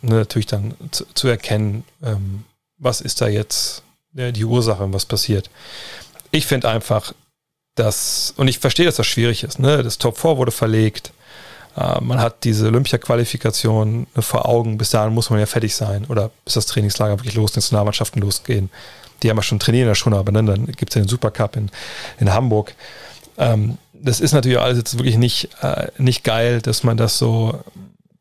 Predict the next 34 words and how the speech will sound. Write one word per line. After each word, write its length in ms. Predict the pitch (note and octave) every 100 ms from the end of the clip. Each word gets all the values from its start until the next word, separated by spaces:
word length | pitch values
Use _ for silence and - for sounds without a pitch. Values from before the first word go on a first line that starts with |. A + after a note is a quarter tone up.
| _ -
alles 440 | - C3 B2+ A2
reinpressen 540 | A2 A#2+ - A#2 -
musste. 460 | G#2 A#2+ - G#2+ G2+ - - - - - - -
Aber 140 | B2 B2
deswegen 200 | C3 A#2
hatte 80 |
ich 80 | A#2+
es 40 | A#2+
letzte 200 | A#2 A2
auf 80 |
Twitter 280 | - - B2+
auch 120 | -
geschrieben, 360 | - G#2 - G2
dass 120 | G2
ich 80 | G2+
denke, 400 | A2+ A2 A2+ A#2 - -
also 260 | A2+ A2
wenn 100 | A#2+
man 320 | B2 A#2+ A#2 - _ _ _ _ _ _ _ _ _ _ _
das 280 | C3 C#3 -
zu 120 | A#2+
hundert 200 | D3 C#3+
Prozent 220 | B2+ A#2
richtig 220 | D3+ -
machen 140 | B2+ A#2+
hätte 200 | A#2 A2+
wollen, 180 | C#3 B2
hätte 160 | A2+
man 140 | A#2 A2
sich 120 | G#2
hinsetzen 360 | C3+ B2+ -
müssen 260 | A#2 - A2
zu 120 | -
Saisonbeginn, 720 | G#2+ C3+ E3 A#2 A#2 A2 A#2